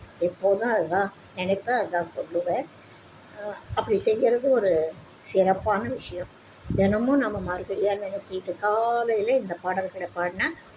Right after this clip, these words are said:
அவ்வளவு சிறப்பு. அஹ், அது வந்து பாடி பார்த்தா தான் அந்த சுவை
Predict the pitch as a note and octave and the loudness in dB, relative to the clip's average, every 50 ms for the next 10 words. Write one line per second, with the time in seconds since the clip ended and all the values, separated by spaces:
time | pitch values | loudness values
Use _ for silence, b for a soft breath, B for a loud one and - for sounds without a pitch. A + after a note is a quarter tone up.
0 | - - - D3+ - - - B3+ D#4+ C#4+ B3+ - - - E4 F#3+ - - - - | -16 -14 -12 -12 -6 -4 -2 0 0 0 -2 -2 -4 -4 -4 -4 -4 -6 -8 -12
1 | F3+ - - - - - - - - - - - - - - - - - - - | -16 -16 -16 -20 -20 -20 -20 -20 -20 -20 -20 -20 -20 -20 -20 -20 -20 -20 -20 -20
2 | - - - - - - - - A3 - - D4+ D#4 D4+ - - - - - - | -20 -20 -20 -20 -20 -20 -20 -18 -16 -14 -14 -14 -14 -14 -16 -18 -20 -20 -20 -20
3 | - - - - - - - G3+ F#3 G3 F3+ F3+ F3+ G3 - - D4 A3 G3+ F3+ | -20 -20 -20 -20 -14 -8 -6 -4 -2 0 0 0 0 0 0 -2 0 0 0 0
4 | F3 E3+ D#3 D3+ - - - - - - - - - - - - - - G3+ G#3+ | 0 0 -2 -4 -6 -8 -12 -18 -20 -20 -20 -20 -20 -20 -20 -14 -6 -2 0 2
5 | A#3+ A#3+ A#3+ - - - G#3 G3+ G#3 G#3 - - - - A3 G#3+ G#3 A#3 C#4 D#4 | 2 0 0 -2 -4 -2 0 0 0 -2 -4 -4 0 2 2 2 2 2 0 0
6 | C#4 A3 G3 F3 D#3+ - - C#3 G#3 A3 C4+ E4+ | 0 -2 -2 -4 -6 -4 -2 2 2 2 2 0